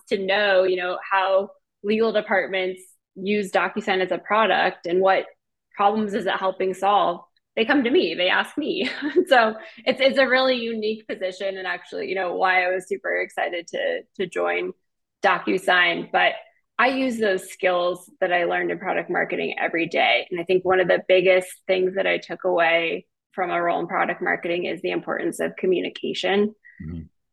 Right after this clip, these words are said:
Speaker 1: And it was, you know, in product marketing, I did a lot of sales enablement. And so I would provide, um, our sales teams with content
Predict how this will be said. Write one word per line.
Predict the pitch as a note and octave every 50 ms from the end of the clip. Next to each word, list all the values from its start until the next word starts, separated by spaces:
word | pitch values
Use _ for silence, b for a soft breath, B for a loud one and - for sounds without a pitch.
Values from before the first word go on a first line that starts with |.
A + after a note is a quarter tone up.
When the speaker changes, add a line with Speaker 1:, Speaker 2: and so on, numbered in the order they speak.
| _ _
Speaker 1:
And | - G#3+ G#3+ G#3+ A3
it | G#3+
was, | G#3 G#3+ G#3 G3 F#3 F#3 F#3
you | F#3+ F#3+
know, | F3 D#3 D#3+
in | D#3+ G#3 G#3+
product | G#3+ A#3+ A#3 A3 G#3+ G#3 -
marketing, | G3+ G3 G3 G3 G#3 G3 G3 G3
I | F#3+ F#3
did | F3+ F#3+ F#3 F3+
a | F#3
lot | F3+ F3+ F3 F3 F3
of | E3+ E3+
sales | - - F3 D#3+ F3 F3 F#3
enablement. | G#3 G#3 G#3+ A3 A3+ G#3+ A#3 A#3+ A#3+ B3 C4 C#4 C4+ - -
And | G3 F3+ E3+
so | - G3 F#3
I | F3+ F3 E3+
would | E3+ F3+ F3+ F3 F3+
provide, | - - G3 F#3 F3+ F#3 F3+ F3+ F3+ F3+ F#3 F3+ - - B F3+ F3+ E3+ E3 E3 E3
um, | D#3+ E3 - _ _ _ _ _
our | - F3+ F3 F3
sales | E3+ - - G#3 F#3 F#3 F3+ F3 F3+ F3 - - - _ _ _ _
teams | - - - F#3+ F3 E3 D#3+ E3 E3+ E3+ - - _ _ _ _ _ -
with | F#3+ F#3 - -
content | - - G3+ F#3+ F#3+ F#3 F#3 G#3 E3+ E3 D#3+ E3